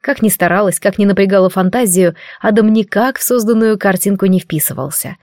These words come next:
Ни целиком, ни одними глазами. С ужасом пришла к новому удручающему знанию.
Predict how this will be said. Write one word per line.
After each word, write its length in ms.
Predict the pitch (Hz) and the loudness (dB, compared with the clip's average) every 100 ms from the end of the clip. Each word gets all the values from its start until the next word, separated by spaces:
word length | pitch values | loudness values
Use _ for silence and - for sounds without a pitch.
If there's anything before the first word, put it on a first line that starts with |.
| _ _ - | _ _ 0
Ни 140 | 196 | 0
целиком, 580 | 190 208 202 180 220 247 _ - | 2 2 2 2 2 0 _ -6
ни 160 | 214 269 | 0 0
одними 360 | 202 208 220 | 2 2 2
глазами. 680 | 196 208 190 185 233 180 - _ _ _ _ _ _ _ _ _ _ | 0 0 0 0 0 -2 -8 _ _ _ _ _ _ _ _ _ _
С 140 | - 180 | -6 -2
ужасом 380 | 160 175 185 | -2 -2 -2
пришла 300 | 175 170 196 | -2 0 -2
к 80 | 185 | -2
новому 400 | 214 247 226 214 | 0 2 2 2
удручающему 760 | 208 196 196 214 208 196 196 196 | 0 0 -2 0 0 0 0 -2
знанию. 520 | 180 269 185 156 - | -2 -4 -4 -4 -8